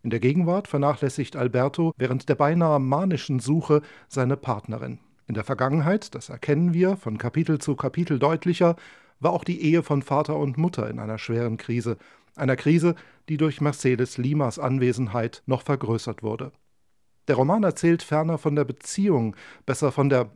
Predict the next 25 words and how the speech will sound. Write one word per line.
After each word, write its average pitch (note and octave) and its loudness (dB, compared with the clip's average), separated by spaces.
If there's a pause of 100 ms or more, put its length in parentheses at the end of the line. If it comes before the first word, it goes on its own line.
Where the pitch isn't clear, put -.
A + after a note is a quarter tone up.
nicht D#3 0
existierenden D3 0
Beziehung D3 -2
zwischen - -4
den C3 2
Brüdern C3 4
Alberto B2 0
und B2 -2
Daniel. A#2+ 0 (300)
Und A3 4
er G3 2
illustriert E3 0
das C3+ -4
Leben E3 0
im C#3 -4
urbanen C3 2
Guatemala B2 0
unserer A#2+ -2
Tage. G#2 -8 (540)
Das - -8
klingt F#3 2
nach B2 -2
sehr C#3+ 4
viel D3 -2
Material, C3 0